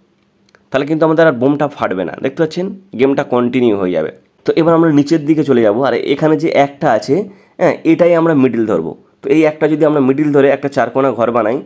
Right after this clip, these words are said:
তো দেখতে পাচ্ছেন এটাই আমাদের চারকোনা ঘর হবে, এই চারকোনা ঘর। ওকে, তাহলে এই এক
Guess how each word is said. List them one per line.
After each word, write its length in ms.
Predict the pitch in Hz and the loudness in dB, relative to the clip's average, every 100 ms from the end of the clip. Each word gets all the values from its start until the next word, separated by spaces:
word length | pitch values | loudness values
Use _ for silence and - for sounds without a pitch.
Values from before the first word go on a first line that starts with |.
| - _ _ | -14 _ _
তো 40 | 131 | -2
দেখতে 140 | 139 | 0
পাচ্ছেন 220 | 156 165 165 127 | -2 -2 -2 0
এটাই 180 | 131 139 | 2 2
আমাদের 180 | 143 139 135 | 0 -2 -2
চারকোনা 320 | 113 117 113 101 | -2 0 0 0
ঘর 100 | 87 | -2
হবে, 140 | 82 73 - - 113 | -2 -6 -16 -8 -6
এই 60 | 120 | -2
চারকোনা 360 | 107 104 107 107 95 | -4 -4 -2 -4 -4
ঘর। 140 | 82 - - | -10 -10 -10
ওকে, 160 | 127 175 196 - _ | -8 -8 -10 -20 _
তাহলে 200 | - 135 165 175 | -2 0 0 0
এই 60 | 175 - _ - _ _ _ _ _ | -2 -8 _ -20 _ _ _ _ _
এক 60 | 131 | 0